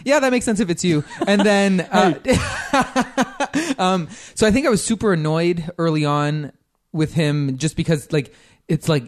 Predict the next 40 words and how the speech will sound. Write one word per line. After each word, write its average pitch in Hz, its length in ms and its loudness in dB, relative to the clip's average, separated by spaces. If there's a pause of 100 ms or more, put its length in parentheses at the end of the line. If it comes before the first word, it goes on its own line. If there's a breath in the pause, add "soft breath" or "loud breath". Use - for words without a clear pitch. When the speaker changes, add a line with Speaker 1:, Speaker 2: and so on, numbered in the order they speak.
(120)
Speaker 1:
all 139 240 4
in 127 120 0
caps. 107 360 -4
And 139 80 -4
I'm 139 40 -2
like, 135 120 -2
"Stop 127 320 -2
yelling 110 260 -2
at 101 140 -8
me." 95 200 -8 (100)
Speaker 2:
<laughs> - 120 -20
Speaker 1:
And 151 440 2
then, 147 540 0
uh, 127 840 0 (260)
you 196 140 4
know, 170 160 4
and, 185 240 0
like, 185 160 0
Sans 208 280 2
is, 208 120 2
like, 190 180 0 (300 loud breath)
the 151 180 -2
c-, - 280 -10
like, 208 200 -2 (160)
Sans 214 300 0
is, 185 60 0
like, 190 160 0
the 185 180 2
iconic 160 540 -2
character 147 500 2
from 139 380 -2
this 127 200 -4
game. 104 380 -6
Like, 131 180 0
Speaker 2:
Mm-hmm. 160 320 -6
Speaker 1:
you 147 80 -2
know, 135 80 2
people 151 140 0
are 147 80 2
like, 139 100 -4